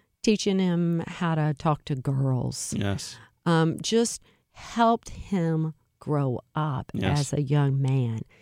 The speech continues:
Speaker 1: And so Jonathan today is graduated from, uh, Rankin Technical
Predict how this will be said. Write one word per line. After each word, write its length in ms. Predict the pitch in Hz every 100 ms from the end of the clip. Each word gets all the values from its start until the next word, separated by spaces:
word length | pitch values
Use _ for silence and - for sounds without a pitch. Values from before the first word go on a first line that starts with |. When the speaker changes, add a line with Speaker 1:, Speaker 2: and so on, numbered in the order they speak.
| - _ -
Speaker 1:
And 180 | 160 156
so 300 | - 165 156
Jonathan 680 | 151 165 165 165 - 156 151
today 560 | - 147 147 147 143 135
is 160 | -
graduated 720 | - 139 - 139 139 135 139
from, 520 | - - 135 127 131 131
uh, 220 | 143 135 131
Rankin 440 | 147 151 139 135
Technical 640 | - 147 147 139 143 135